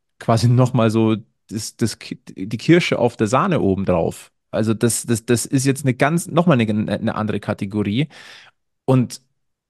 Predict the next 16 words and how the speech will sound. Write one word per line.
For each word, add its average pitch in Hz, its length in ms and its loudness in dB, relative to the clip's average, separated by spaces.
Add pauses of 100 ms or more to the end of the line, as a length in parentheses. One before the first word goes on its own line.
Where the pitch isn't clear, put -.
(160)
wir 120 300 -4
haben, 139 280 0
glaube 135 200 2
ich, 127 100 -2
auch 127 140 2
schon 127 140 -2
oft 135 180 -2
über 127 160 0
das 117 200 -2
Mentale 131 500 2
gesprochen. 107 580 -4
Irgendwann 156 720 2 (160)
realisierst 120 960 2
du 117 160 4
das 104 320 0
schon 101 260 -2